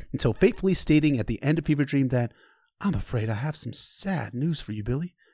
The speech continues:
I can't change you. Did you really think a creature like you could become one of us?" <laughs>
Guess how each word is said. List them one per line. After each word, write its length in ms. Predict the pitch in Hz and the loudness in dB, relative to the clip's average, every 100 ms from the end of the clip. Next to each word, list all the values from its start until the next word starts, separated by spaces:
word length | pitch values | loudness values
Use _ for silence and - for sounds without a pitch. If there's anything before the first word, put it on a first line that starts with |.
| _ - | _ -16
I 80 | 302 | -10
can't 320 | - 95 92 | -6 -4 -4
change 380 | - 107 107 135 | -4 -4 -6 -4
you. 180 | 180 240 _ _ _ - | -4 -6 _ _ _ -2
Did 160 | 320 | 0
you 100 | 208 | 2
really 240 | 135 123 110 | 2 2 2
think 180 | 127 110 | -2 -4
a 40 | |
creature 360 | - 131 - 113 | -4 -2 0 -2
like 260 | 98 - | -4 -4
you 240 | 110 107 104 | -2 -2 -2
could 140 | 107 | -4
become 320 | 107 - 107 | -4 -2 -2
one 160 | 107 107 | 0 0
of 100 | 104 | 0
us?" 480 | 127 - - - - - | -2 -4 -10 -10 -12 -14
<laughs> 160 | 120 | -12